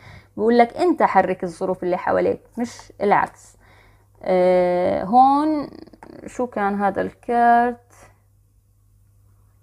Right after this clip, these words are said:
هون يا ريته اجى يعني مقلوب، كان احسن المعنى. بيقول لك هون انه في اشخاص، يمكن هدول الاشخاص، آه، عم بيوصلوا لك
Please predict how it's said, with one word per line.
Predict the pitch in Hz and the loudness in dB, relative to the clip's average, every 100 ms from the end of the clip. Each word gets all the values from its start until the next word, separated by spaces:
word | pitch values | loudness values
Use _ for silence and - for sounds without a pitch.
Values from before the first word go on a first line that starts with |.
| _ _ _ _ _ _ _ _ _ _ _ _ _ _ - - - - - - | _ _ _ _ _ _ _ _ _ _ _ _ _ _ -12 -10 -8 -10 -12 -8
هون | 233 269 262 262 262 247 214 - _ | -2 2 2 2 0 -4 -8 -14 _
يا | 214 | 0
ريته | 240 247 226 - | 4 4 2 -2
اجى | - - 208 202 | -2 -2 -2 0
يعني | 196 175 180 190 | 0 0 -4 -4
مقلوب، | 190 214 240 | -2 2 0
كان | - 190 180 | 0 -4 -4
احسن | - - 196 190 | -10 -6 -4 -2
المعنى. | 185 175 175 190 _ - - - - - - - | -2 -2 -4 -6 _ -20 -20 -20 -20 -20 -20 -4
بيقول | 208 254 | 4 6
لك | 285 285 | 6 4
هون | 277 | 2
انه | 240 233 233 | 2 0 -2
في | - 285 | -2 -2
اشخاص، | 202 - 180 185 226 | -2 -2 0 2 0
يمكن | 226 214 196 | -6 -6 -4
هدول | 185 190 | 0 2
الاشخاص، | 185 180 180 - 175 196 247 - | 2 -2 -8 -4 2 2 0 -4
آه، | 208 208 196 | 0 4 4
عم | 196 247 | 4 2
بيوصلوا | 214 202 - 185 180 | 2 2 -2 -6 0
لك | 190 214 | 2 0